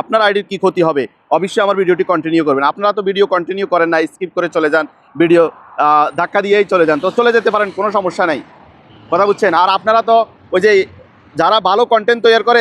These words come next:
তাদের ভিডিও দেখেন না, কমেন্টও করেন না। ওই যারা স্টার দেয় তাদের ওখানে গিয়ে আপনারা কমেন্ট করেন। আমি দেখি তো অনেকেরই, অনেকের মুখ আমার চেনা আছে, জানা আছে। আজকে দীর্ঘ ছয় সাত মাস ধরে আমার আইডিতে কোনো কমেন্ট নাই। নাই কেন? কারণ আমি স্টার দিই না, আর আমি বর্তমানে স্টার দিতেও পারি না, এই জন্য আমার আইডিতে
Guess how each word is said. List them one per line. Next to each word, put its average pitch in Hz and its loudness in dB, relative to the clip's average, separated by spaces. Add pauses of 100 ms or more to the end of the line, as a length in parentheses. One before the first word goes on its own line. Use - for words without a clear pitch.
তাদের 190 -2
ভিডিও 208 0
দেখেন 196 -2 (160)
না, 240 0 (100)
কমেন্টও 208 -2
করেন 180 0
না। 135 2 (380)
ওই 175 2
যারা 190 2 (160)
স্টার 226 0 (100)
দেয় 143 0 (200)
তাদের 196 0
ওখানে 220 -2
গিয়ে 220 2 (160)
আপনারা 190 0 (300)
কমেন্ট 175 -2
করেন। 156 0
আমি 165 -4
দেখি 190 -2
তো 160 2
অনেকেরই, 135 -4 (480)
অনেকের 196 0
মুখ 202 -2 (100)
আমার 190 0
চেনা 202 0
আছে, 196 -2
জানা 175 2
আছে। 196 -6 (400)
আজকে - -4
দীর্ঘ 180 2 (120)
ছয় 170 0
সাত 180 -4
মাস 185 0
ধরে 180 2 (100)
আমার 170 0
আইডিতে 165 -4
কোনো 170 -2
কমেন্ট 165 -2
নাই। 143 -2
নাই 180 0
কেন? 202 0 (280)
কারণ 190 -2
আমি 190 -4 (100)
স্টার 180 -2
দিই 160 -2
না, 127 -2 (320)
আর 156 2
আমি 185 -6
বর্তমানে 180 -2
স্টার 170 -2
দিতেও 180 2
পারি 143 -2
না, 104 -8 (360)
এই 180 0
জন্য 214 0
আমার 196 2
আইডিতে 180 -2